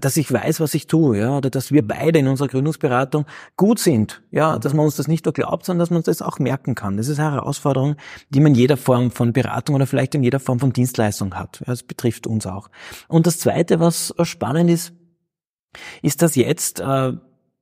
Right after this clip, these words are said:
Speaker 1: mir kommt vor, in den letzten drei, vier Jahren verstärkt einfach ganz, ganz vieles Neues möglich wird. Also die Gründungslandschaft, äh, verändert sich stark. Äh, es gibt einerseits die Startup-Szene, die, die sehr, sehr spannend ist. Das ist gar nicht so unser Fokus, weil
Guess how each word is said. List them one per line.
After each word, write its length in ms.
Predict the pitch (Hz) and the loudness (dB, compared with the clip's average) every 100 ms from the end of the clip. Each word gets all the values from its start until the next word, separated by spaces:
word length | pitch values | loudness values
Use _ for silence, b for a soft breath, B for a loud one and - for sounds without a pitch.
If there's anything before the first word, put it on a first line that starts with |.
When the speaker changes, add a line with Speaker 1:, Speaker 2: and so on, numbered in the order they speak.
| _ _ _ | _ _ _
Speaker 1:
mir 200 | - 113 | -6 -4
kommt 260 | - 143 175 | 0 2 2
vor, 380 | - 123 143 147 | 2 4 4 2
in 120 | 139 | 2
den 160 | 139 131 | 2 2
letzten 680 | 117 - - - 143 143 139 | 0 -2 -8 -2 0 -2 -4
drei, 400 | - 107 143 147 | -8 -6 -2 0
vier 220 | 156 143 | 2 4
Jahren 320 | 131 131 135 | 4 2 -2
verstärkt 520 | 139 - - 143 - B B | -4 -6 -4 -4 -6 B B
einfach 320 | - 127 135 - | -8 -6 -4 -6
ganz, 340 | 107 165 170 | -2 0 0
ganz 220 | 147 143 | 0 -2
vieles 420 | - 147 160 147 | -2 0 2 2
Neues 420 | 127 107 147 135 127 | 0 0 0 0 4
möglich 420 | 120 127 117 - | 4 4 0 -4
wird. 240 | 98 92 | -6 -4
Also 180 | 104 127 | -8 -8
die 180 | - - | -10 -8
Gründungslandschaft, 1080 | 127 131 156 156 - - 131 139 135 - - | -2 2 2 0 -2 -4 -2 -2 -4 -6 -6
äh, 160 | 120 | -6
verändert 560 | - 151 139 156 160 127 | -2 -2 2 4 4 2
sich 180 | 117 - | -4 -4
stark. 400 | 110 98 101 - B B - | -6 -6 -10 -16 B B -4
Äh, 260 | 123 120 | 0 0
es 200 | 127 - - 120 | -2 -6 -10 -12
gibt 240 | - 160 - | -2 -4 0
einerseits 360 | 143 143 143 - | -2 0 -2 -2
die 120 | 151 | -6
Startup-Szene, 720 | - 135 151 143 - 123 131 | -2 0 0 -2 -2 0 0
die, 300 | 131 135 131 | 0 2 0
die 160 | 131 131 | 2 0
sehr, 500 | 127 - 117 120 127 | 0 2 2 4 0
sehr 320 | 120 131 127 | 2 2 2
spannend 480 | 113 - 113 131 127 | 0 -4 -2 0 0
ist. 140 | 127 | -2
Das 100 | 143 | -4
ist 80 | - | -4
gar 140 | - 143 | -2 0
nicht 100 | 156 | 2
so 100 | 160 | 2
unser 200 | 151 147 | 2 2
Fokus, 500 | 120 110 107 - 113 | 0 -2 -6 -6 -6
weil 160 | 120 | -2